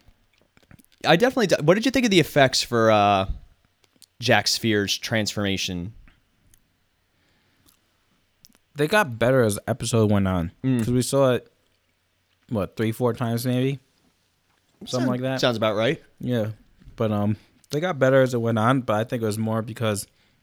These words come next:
Speaker 2: as it went on, you didn't have Supergirl there, really.
Speaker 1: Yeah.
Speaker 2: You know, 'cause there's, there's a couple times where we had him transform, but then we also saw, you know, Supergirl using whatever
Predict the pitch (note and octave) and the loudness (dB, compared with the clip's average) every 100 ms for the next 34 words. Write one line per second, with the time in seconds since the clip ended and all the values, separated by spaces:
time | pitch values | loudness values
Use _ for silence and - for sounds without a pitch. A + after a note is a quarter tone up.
0 | _ _ _ _ _ _ A#2 A2 A#2 A2 | _ _ _ _ _ _ -6 -2 0 0
1 | G2+ G#2 A#2 A#2+ F#2+ G#2+ G2+ G2+ F#2+ - | 2 2 2 0 -2 -4 -4 -6 -6 -8
2 | F#2+ F#2+ F#2+ F#2+ F#2+ G2 A2 - _ _ | -8 -6 -4 -4 -4 -4 -6 -10 _ _
3 | _ _ _ _ - G#2+ G2+ G#2 - _ | _ _ _ _ -4 -2 0 -4 -8 _
4 | _ C3+ A#2+ G2 G#2 - _ - G#2 G#2 | _ 2 4 4 0 -8 _ -8 -4 -4
5 | G2 G#2 A2+ A2+ G#2 G2+ - A2+ G#2+ A2+ | -4 -8 -4 -2 -2 -2 -2 -4 -2 -4
6 | G#2 G2+ F#2+ F#2 F#2+ G2+ G2 F2+ - _ | -4 -4 -4 -4 -4 -4 -4 -6 -14 _
7 | _ _ _ _ _ _ - A2+ A2 A2 | _ _ _ _ _ _ -4 -2 0 -2
8 | G#2 - A2+ G#2+ F#2+ D#2+ - G2 G2 F#2 | -4 -2 -4 -2 -4 -6 -6 -4 -4 -4
9 | F#2 F#2 - G#2 F#2 F2 - _ _ _ | -6 -6 -4 -4 -4 -6 -10 _ _ _
10 | _ _ _ _ - B2 F#2 E2+ - G2+ | _ _ _ _ -10 -6 -4 -4 -6 -4
11 | G2 F#2+ F2 F2 F#2 F#2 F2+ F2+ F2+ _ | -4 -2 -2 -2 -4 -4 -6 -6 -8 _
12 | _ _ G#2+ F#2+ E2 D#2 | _ _ -6 -6 -6 -8